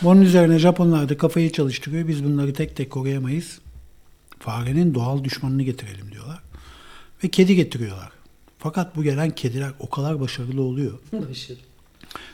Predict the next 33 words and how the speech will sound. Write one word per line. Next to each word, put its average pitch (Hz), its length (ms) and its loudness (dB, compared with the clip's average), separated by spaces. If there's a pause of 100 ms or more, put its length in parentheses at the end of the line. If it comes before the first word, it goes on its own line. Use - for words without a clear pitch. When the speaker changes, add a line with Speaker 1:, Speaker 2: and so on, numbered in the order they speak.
(140)
Speaker 1:
Ve 131 60 0
o 139 120 2
kadar 156 260 4
çok - 380 -8
ürüyorlar 151 520 4
ki 147 220 -10 (600)
şu - 220 4
anda 160 420 4
bu 165 120 6
adadaki 147 640 0 (120)
kedi 143 240 -4
sayısı 151 480 -4 (180)
insan 143 420 2
sayısının 160 640 0
dört 160 300 2
misline 143 340 -2
çıkmış - 440 -10
durumda. 107 300 -14 (280)
Speaker 2:
<laughs> - 340 -12
Abi, 180 260 0
iki 208 160 -6
dakikada 208 380 -4
ne 190 180 -2
biçim 202 200 -6
hayvan 202 380 -4
gibi 214 160 -4
artıyor 170 380 -6
sayıları 160 420 -8
ya. 156 180 -10 (460)
Speaker 1:
Evet. 117 280 -4 (420)
Speaker 2:
Çok - 260 -8
manyak 190 380 -4
ürüyorlar. 151 680 -6